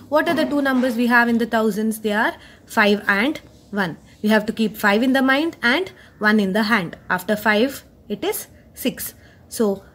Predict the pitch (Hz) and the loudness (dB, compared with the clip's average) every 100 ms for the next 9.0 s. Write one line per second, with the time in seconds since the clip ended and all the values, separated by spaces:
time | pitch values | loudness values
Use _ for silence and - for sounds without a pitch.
0 | - 240 226 233 294 294 226 202 185 233 | -4 2 2 2 2 2 0 -2 -2 -6
1 | 320 - _ - - 208 - - - - | -8 -12 _ -10 -6 -6 -8 -18 -20 -20
2 | - - - _ - - - - - _ | -20 -20 -20 _ -20 -20 -20 -20 -20 _
3 | - - - 254 285 330 302 302 262 240 | -20 -20 -2 2 2 2 -4 0 2 2
4 | 226 349 381 269 214 208 214 202 196 202 | 0 -4 -6 -4 -4 -6 -8 -6 -6 -8
5 | 196 311 - - - 233 208 175 156 160 | -6 -6 -6 -8 0 0 0 -2 -6 -8
6 | 160 - - - 277 320 302 302 302 285 | -12 -14 -16 -8 0 2 2 2 2 2
7 | 277 262 262 269 269 254 254 247 240 240 | 2 0 0 0 0 0 0 0 0 0
8 | 233 240 247 240 - - - 185 233 | 0 0 -2 -4 -10 -20 -6 -2 -2